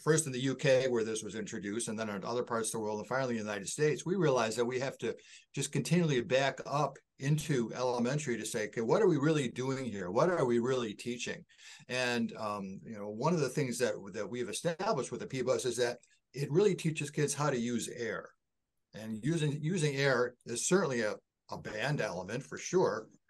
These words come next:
um, but it's also a singing element. If you can use air, you're a better singer.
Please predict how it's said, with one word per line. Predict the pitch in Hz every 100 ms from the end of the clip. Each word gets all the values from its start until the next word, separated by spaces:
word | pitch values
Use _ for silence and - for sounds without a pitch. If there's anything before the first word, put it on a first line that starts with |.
| -
um, | 131 127 143 139 139
but | 170
it's | 180 170
also | 226 185 160
a |
singing | 151 202 220 117
element. | 95 - - -
If | -
you | 135
can | 127
use | 139 147 123
air, | 175 170
you're | 120 123
a |
better | 117 113
singer. | 110 190 165 -